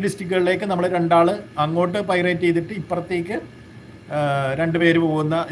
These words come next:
രീതിയുണ്ട്. ചിലപ്പോ, ആ, നമ്മൾ സിംഗിളായിട്ടൊക്കെ യാത്ര ചെയ്യും. അപ്പം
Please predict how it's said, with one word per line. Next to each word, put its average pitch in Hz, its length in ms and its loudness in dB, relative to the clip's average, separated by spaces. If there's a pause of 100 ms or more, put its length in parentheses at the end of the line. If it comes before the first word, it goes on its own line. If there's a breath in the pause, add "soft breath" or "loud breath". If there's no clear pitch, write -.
രീതിയുണ്ട്. 160 540 2
ചിലപ്പോ, 135 380 -4 (220)
ആ, 151 100 -2
നമ്മൾ 151 200 -2
സിംഗിളായിട്ടൊക്കെ 170 760 0
യാത്ര 113 160 -2
ചെയ്യും. 101 200 -10
അപ്പം 143 180 -8